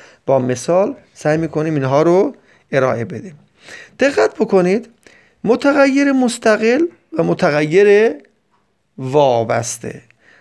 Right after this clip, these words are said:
متغیر مستقل متغیری هست که توسط محقق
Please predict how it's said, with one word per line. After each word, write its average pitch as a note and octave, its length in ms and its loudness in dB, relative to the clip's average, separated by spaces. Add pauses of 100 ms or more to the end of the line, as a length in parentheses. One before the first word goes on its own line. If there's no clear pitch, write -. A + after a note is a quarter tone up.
(160)
متغیر B3+ 680 0
مستقل D#3+ 880 -2 (600)
متغیری F3 760 0
هست A2+ 360 -8 (520)
که - 140 -20
توسط D#3 540 -2
محقق E3+ 640 0